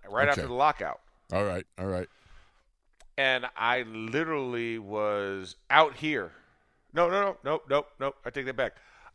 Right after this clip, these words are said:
Speaker 1: I was literally in the Detroit Lions, uh, practice facility.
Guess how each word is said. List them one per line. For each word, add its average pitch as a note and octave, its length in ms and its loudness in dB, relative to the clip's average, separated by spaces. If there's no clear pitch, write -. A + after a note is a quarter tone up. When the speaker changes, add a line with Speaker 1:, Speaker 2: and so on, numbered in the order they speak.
Speaker 1:
I E3+ 140 8
was F3 220 -2
literally E3+ 460 0
in F3+ 220 0
the D3+ 80 -8
Detroit D#3 540 -4
Lions, C#3 540 0
uh, B2 260 4
practice D#3 400 2
facility. G2 540 -8